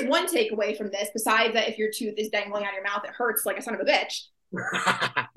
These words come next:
Speaker 1: Go and just try, just try, just try and experience, like, new things and just see if it works. And at the end of the day, you can always go back to, you know, your comfort zone and what you know.
Speaker 2: Yeah. I mean, it,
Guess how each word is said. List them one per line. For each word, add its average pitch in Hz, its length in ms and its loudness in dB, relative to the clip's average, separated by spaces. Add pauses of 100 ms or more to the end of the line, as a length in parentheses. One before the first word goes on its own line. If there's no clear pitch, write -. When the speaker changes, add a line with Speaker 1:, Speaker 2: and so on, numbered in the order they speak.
(760)
Speaker 1:
Go 302 480 10
and 269 100 4
just 254 240 0
try, 226 560 2
just 440 240 -2
try, 240 460 2
just 254 160 -6
try 277 180 4
and 349 80 0
experience, 214 720 -2
like, 196 180 -4
new 196 180 -6
things 185 340 -10
and 208 100 -6
just 233 240 -4
see 254 200 0
if 285 60 -2
it 226 140 -2
works. 208 360 -4
And 233 80 -4
at 220 60 -8
the 233 80 2
end 247 140 -2
of 262 60 -4
the - 40 -6
day, 220 220 2
you 208 80 -10
can 220 80 0
always 202 220 -2
go 208 100 -8
back 185 280 -2 (100)
to, 196 340 -8 (300)
you 214 100 -2
know, 208 240 -4
your 214 160 -4
comfort 226 400 -6
zone 226 320 -2
and 226 180 -4
what 214 160 -2
you 226 120 -8
know. - 280 -8 (800)
Speaker 2:
Yeah. 226 280 6 (120)
I 180 40 0
mean, 160 320 2
it, 180 140 -6